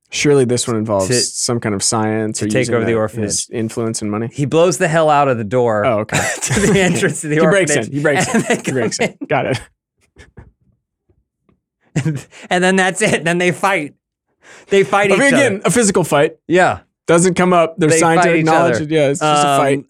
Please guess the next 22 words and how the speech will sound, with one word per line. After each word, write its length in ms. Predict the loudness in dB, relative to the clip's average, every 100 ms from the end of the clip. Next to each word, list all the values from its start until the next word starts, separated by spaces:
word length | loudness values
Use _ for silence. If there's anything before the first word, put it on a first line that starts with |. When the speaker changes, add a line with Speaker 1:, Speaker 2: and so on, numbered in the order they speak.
| -2
Speaker 2:
and, 460 | 2 2 2 2
uh, 280 | 2 2 2
I 120 | 0
think 260 | 0 -2 -2
this 160 | -2 0
is, 80 |
I 120 | 0 0
think 280 | -2 -4
these 160 | -2 0
are 80 | 0
two 240 | 0 -2
different 500 | 0 0 -2 -4 -6 -4
attacks, 600 | -4 -2 -2 -2 -4 -8
but 180 | -2 -2
w-, 260 | -2 -2 0
at 160 | 0 2
least 260 | 2 2
in 140 | 0 0
one 160 | 0
of 80 | 0
the 80 | 0
attacks, 600 | -2 -2 -2 -2 -6 -12